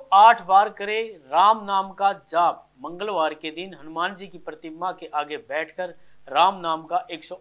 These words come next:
आठ बार जाप करें। इसके अलावा इस रात को यदि आप एक सौ आठ बार हनुमान चालीसा का पाठ भी करते हैं, तो आपकी सभी मनोकामनाएं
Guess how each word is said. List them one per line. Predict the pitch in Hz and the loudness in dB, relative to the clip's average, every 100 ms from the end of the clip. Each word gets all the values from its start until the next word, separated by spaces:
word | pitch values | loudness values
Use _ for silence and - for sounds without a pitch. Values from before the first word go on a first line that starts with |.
| - | 0
आठ | 160 156 | 0 0
बार | 139 151 139 | -4 -8 -8
जाप | 147 175 175 | -6 -8 -8
करें। | 160 131 - - - | -18 -18 -20 -20 -14
इसके | 175 - 226 | -12 -6 -2
अलावा | 220 208 214 214 220 | 2 2 0 -2 -12
इस | 220 - 143 | -12 -12 2
रात | 170 196 - 180 | 6 6 4 -12
को | 156 | -10
यदि | 170 196 175 _ _ _ - | -8 -8 -10 _ _ _ 8
आप | 185 185 - _ 190 | 10 10 4 _ -12
एक | 190 | -10
सौ | - 226 233 - 185 | -6 -6 -6 -4 6
आठ | 196 220 | 8 8
बार | 175 180 156 | 6 2 2
हनुमान | 139 170 202 | -2 -4 -4
चालीसा | 196 175 170 185 | -4 -8 -6 -8
का | 180 | -8
पाठ | 170 170 196 202 | -6 2 2 0
भी | 190 | -14
करते | - 151 - 156 | -12 -12 -12 -14
हैं, | 156 190 _ _ _ - | -12 -14 _ _ _ 2
तो | |
आपकी | 185 185 208 | 2 2 -8
सभी | - 208 254 262 | -10 -8 -6 -8
मनोकामनाएं | 180 175 160 160 156 165 | -10 -12 -10 -8 -8 -10